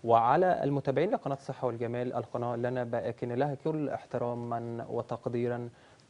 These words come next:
يعني أنا بقى عايز نرجع ونستغل بقى ال-،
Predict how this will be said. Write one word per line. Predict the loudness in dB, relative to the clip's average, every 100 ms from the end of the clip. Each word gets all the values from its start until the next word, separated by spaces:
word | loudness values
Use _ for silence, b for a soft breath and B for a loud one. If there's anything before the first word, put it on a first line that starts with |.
| B B 0
يعني | 2 2 0 0
أنا | 0 2
بقى | 2 2 2
عايز | 2 0 0
نرجع | -2 0 2
ونستغل | 2 0 -2 0 0 2
بقى | 2 2 0 0 -4
ال-، | -4 -8